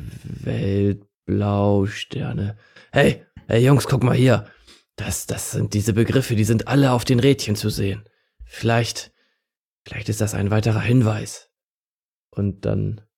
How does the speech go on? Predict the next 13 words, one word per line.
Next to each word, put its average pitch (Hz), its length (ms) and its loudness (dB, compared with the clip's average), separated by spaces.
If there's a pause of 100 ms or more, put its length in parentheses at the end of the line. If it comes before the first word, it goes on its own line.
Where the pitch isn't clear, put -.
(200)
möchte 107 260 -4
ich 107 60 -4
das 107 160 -4
eine 110 360 0
Rad 107 200 0
auf 98 340 -2 (300)
Blau 101 500 2
drehen, 151 720 2 (400)
das - 300 -2 (220)
eine 110 380 4
auf 107 140 2
den 107 140 2
Stern. 113 600 4